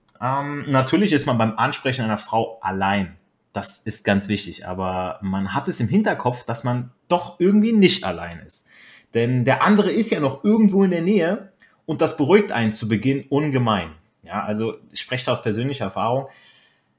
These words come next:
das ist kein Wettbewerb. Also wir sammeln jetzt nicht irgendwie Nummern oder wer macht welche Frau wie schnell klar. Ja, das, darum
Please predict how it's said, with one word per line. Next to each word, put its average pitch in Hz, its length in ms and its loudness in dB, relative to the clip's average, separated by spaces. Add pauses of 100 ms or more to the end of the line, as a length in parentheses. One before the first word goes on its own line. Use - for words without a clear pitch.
das - 180 -4
ist 196 140 -2
kein 190 200 -6
Wettbewerb. 95 640 0
Also 98 240 -4
wir 101 100 -2
sammeln 135 300 0
jetzt 131 160 0
nicht 135 180 -4
irgendwie 143 300 2
Nummern 147 460 0
oder 113 420 0
wer 127 160 0
macht 135 380 0
welche 135 260 2
Frau 123 500 -2
wie 131 200 0
schnell 135 420 0
klar. 131 380 0
Ja, 113 140 -2
das, - 360 -10
darum 135 320 -4